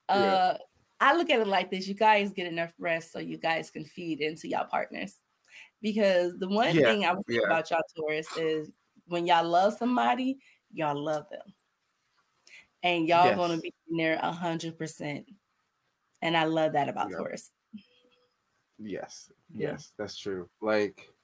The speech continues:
Speaker 1: but it's also something I'm learning too, and this is why I guess I, like, astrology is important. Not even just that, understanding where your partner is in life and just certain things, 'cause
Speaker 2: Mm-hmm.
Speaker 1: it's like, also, like,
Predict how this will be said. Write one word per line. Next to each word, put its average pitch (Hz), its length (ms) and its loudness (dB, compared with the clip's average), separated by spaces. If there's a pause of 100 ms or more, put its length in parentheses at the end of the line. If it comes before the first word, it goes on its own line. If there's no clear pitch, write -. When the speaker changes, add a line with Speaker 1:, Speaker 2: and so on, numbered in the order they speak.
(600)
Speaker 1:
but 147 200 4
it's 147 120 2
also 170 300 2
something 139 220 0
I'm 127 140 0
learning 117 260 0
too, 160 200 2
and 120 100 4
this 147 120 2
is 123 100 -4
why 123 220 10
I 120 60 4
guess 139 200 0
I, 110 120 2
like, 104 340 -2
astrology 127 460 2
is 95 100 -2
important. 113 300 0
Not 165 100 4
even 160 160 0
just 117 160 -8
that, 123 240 4
understanding 120 680 0 (340)
where 120 180 4
your 113 120 4
partner 117 300 4
is 110 220 2
in 95 100 0
life 113 320 6
and 101 80 -4
just 117 220 -4
certain 170 220 0
things, 151 360 2
'cause 127 120 0
Speaker 2:
Mm-hmm. 135 80 0
Speaker 1:
it's 123 100 -8
like, 127 320 2 (1000)
also, 135 420 6
like, 110 440 2